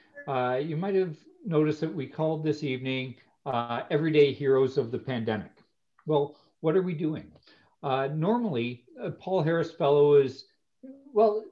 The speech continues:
for our club anyways, it's been treated as a bit of a lifetime achievement award of sorts, right? But like everything else during the pandemic,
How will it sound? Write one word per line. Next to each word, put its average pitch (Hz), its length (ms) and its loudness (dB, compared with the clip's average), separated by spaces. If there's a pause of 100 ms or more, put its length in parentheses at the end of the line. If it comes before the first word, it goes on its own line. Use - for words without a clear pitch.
(120)
for 208 140 6
our 226 120 6
club 156 260 0
anyways, 131 420 -2
it's 135 140 -4
been 160 200 -6
treated 180 400 -2
as 143 140 -2
a 143 40 -4
bit 147 160 -2
of 147 100 -4
a 139 40 2
lifetime 135 540 -2
achievement 123 680 -8
award 107 420 2
of 98 100 -8
sorts, - 560 -12 (380)
right? 139 240 -6 (480)
But 175 320 0 (120)
like 214 200 2
everything 208 360 2
else 147 320 0
during 139 300 4
the 127 60 -2
pandemic, 131 720 -4